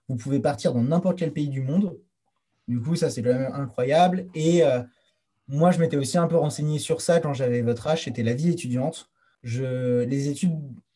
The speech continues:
de médecine principalement, mais les autres études de santé, c'est des études qui sont quand même très longues.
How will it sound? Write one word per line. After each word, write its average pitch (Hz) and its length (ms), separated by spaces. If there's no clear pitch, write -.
de 143 180
médecine 180 460
principalement, 165 640
mais 156 80
les 120 220
autres 147 200
études 143 260
de 139 120
santé, 143 260
c'est 165 140
des 117 160
études 117 220
qui - 120
sont 117 120
quand 120 80
même 113 120
très 139 200
longues. 147 340